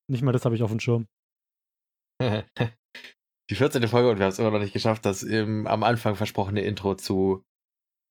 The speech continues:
Speaker 2: finishen.
Speaker 1: Aber
Speaker 2: Ich will nicht sagen,
Speaker 1: wir,
Speaker 2: nicht
Speaker 1: wir
Speaker 2: zu
Speaker 1: bekommen
Speaker 2: organisieren,
Speaker 1: auch
Speaker 2: wir haben ja eben, aber
Speaker 1: wir, wir bekommen wahrscheinlich was. Ich hab, äh, uns eine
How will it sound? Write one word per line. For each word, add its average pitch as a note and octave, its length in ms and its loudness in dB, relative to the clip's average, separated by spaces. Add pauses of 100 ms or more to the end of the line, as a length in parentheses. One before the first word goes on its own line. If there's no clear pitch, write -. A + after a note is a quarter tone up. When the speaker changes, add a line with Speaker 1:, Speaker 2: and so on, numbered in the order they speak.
(440)
Speaker 2:
finishen. G2 580 -4 (1000)
Speaker 1:
Aber C#3+ 160 6
Speaker 2:
Ich F3 40 10
will F3 60 4
nicht C#3+ 140 0
sagen, C#3 180 8
Speaker 1:
wir, D#3 80 8
Speaker 2:
nicht C3+ 120 2
Speaker 1:
wir C#3 40 2
Speaker 2:
zu C#3 80 4
Speaker 1:
bekommen C3 120 8
Speaker 2:
organisieren, E3 460 6
Speaker 1:
auch D#3 60 4
Speaker 2:
wir C3 120 4
haben C3 240 0
ja F#2 140 0
eben, E2+ 280 -2 (100)
aber F2+ 300 -12 (500)
Speaker 1:
wir, E3+ 260 2
wir D#3 180 2
bekommen E3+ 240 6
wahrscheinlich B2+ 340 4
was. C#3 140 2
Ich - 180 -8
hab, C#3+ 160 0
äh, D#3+ 40 0
uns C3+ 540 4
eine B2+ 440 4